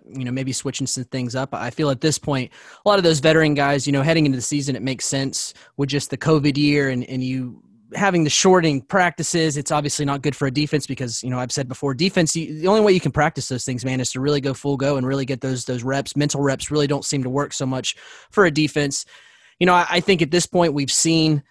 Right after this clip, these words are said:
what those veteran guys can do for Florida in the secondary. I think maybe trying in some new personnel, maybe even some new linebackers, some guys a little bit more athletic. You know, I know Tyron Hopper is a guy that we've been pretty high on and talked about, you know, his performance in the Vanderbilt game.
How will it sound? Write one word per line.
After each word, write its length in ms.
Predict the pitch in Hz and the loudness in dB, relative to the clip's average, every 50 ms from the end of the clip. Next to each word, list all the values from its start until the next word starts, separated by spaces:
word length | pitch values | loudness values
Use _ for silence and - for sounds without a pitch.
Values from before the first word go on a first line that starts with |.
| _ _ _ _ | _ _ _ _
what 220 | 135 160 160 151 | 0 2 2 4
those 160 | 160 156 151 | 2 2 2
veteran 380 | 139 151 156 156 156 156 151 139 | 2 2 4 4 4 4 2 2
guys 280 | 143 143 143 139 - | 2 2 2 0 0
can 140 | - 156 135 | -2 -2 -2
do 120 | 120 143 143 | 0 -2 -2
for 160 | 139 - 143 | -2 -4 -6
Florida 320 | 135 - 147 139 139 139 | -6 -4 -4 -2 -2 -2
in 60 | 135 | -2
the 80 | 135 135 | -2 -4
secondary. 580 | - - 139 131 151 139 135 139 135 135 135 - | -2 -4 -4 -4 -4 -4 -4 -2 -2 -4 -4 -6
I 80 | - | -8
think 240 | 123 - 147 135 123 | -8 -6 -8 -6 -4
maybe 200 | 139 139 131 123 | -4 -4 -4 -4
trying 300 | - - 135 135 135 131 | -4 -2 -2 -2 -2 -2
in 60 | 135 | -4
some 160 | 127 - 139 | -4 -4 -4
new 120 | 131 131 123 | -4 -4 -4
personnel, 480 | - 139 131 - - 127 131 127 131 | -4 -4 -4 -6 -6 -6 -4 -2 -2
maybe 220 | 131 131 131 127 135 | -2 -2 -2 -2 -4
even 180 | 135 131 135 | -4 -4 -4
some 160 | - - 135 131 | -6 -4 -4 -2
new 100 | 131 127 | -2 -2
linebackers, 600 | 127 127 131 123 131 127 127 - 135 131 127 - | -2 -2 -2 -2 -2 -4 -4 -4 -6 -4 -4 -4
some 160 | - 135 123 | -4 -4 -4
guys 220 | 135 131 131 127 | -2 -2 -2 -2
a 40 | 139 | -4
little 100 | 135 131 | -4 -4
bit 140 | 127 127 131 | -4 -4 -2
more 100 | 139 135 | -2 0
athletic. 580 | 131 131 123 - 139 135 131 131 131 127 - | 0 -2 -2 -4 -6 -4 -4 -4 -6 -6 -6
You 60 | - 127 | -6 -6
know, 80 | 123 | -4
I 60 | 127 | -2
know 120 | 131 131 131 | -2 -4 -4
Tyron 380 | 127 - 147 135 131 131 131 | -4 -2 -2 0 0 0 -2
Hopper 320 | 127 - 139 135 - 143 131 | 0 0 -2 -2 -2 -4 -6
is 100 | 123 - | -6 -6
a 60 | 131 | -6
guy 100 | 131 127 | -4 -6
that 120 | 120 127 | -6 -6
we've 160 | 120 131 123 123 | -6 -8 -6 -6
been 120 | 131 127 | -6 -4
pretty 200 | 123 139 139 131 | -4 -4 -4 -2
high 240 | 117 139 131 131 131 | -2 0 0 0 -2
on 160 | 123 123 123 | -2 -4 -4
and 100 | 120 113 | -6 -4
talked 240 | - 143 131 123 - | -2 -2 -2 -2 -4
about, 240 | 117 127 131 127 95 | -4 -4 -2 -2 -2
you 80 | 123 | -4
know, 80 | 127 123 | -4 -6
his 100 | 131 120 | -6 -8
performance 480 | - - - - 131 127 127 127 - | -8 -10 -8 -6 -6 -4 -4 -6 -6
in 60 | - 123 | -6 -8
the 80 | 123 | -6
Vanderbilt 400 | 117 127 127 123 123 123 127 107 | -6 -6 -6 -6 -6 -6 -6 -6
game. 240 | 107 127 127 131 | -4 -4 -4 -4